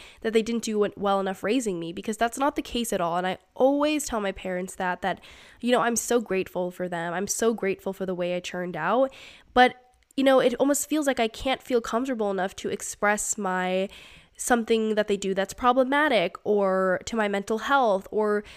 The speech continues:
something they do that's just not conducive to my mental health. It almost feels like I can't express any of those, those views, because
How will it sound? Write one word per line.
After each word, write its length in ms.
something 320
they 100
do 160
that's 240
just 160
not 260
conducive 600
to 80
my 100
mental 260
health. 340
It 120
almost 240
feels 160
like 140
I 120
can't 520
express 480
any 160
of 80
those, 180
those 260
views, 360
because 240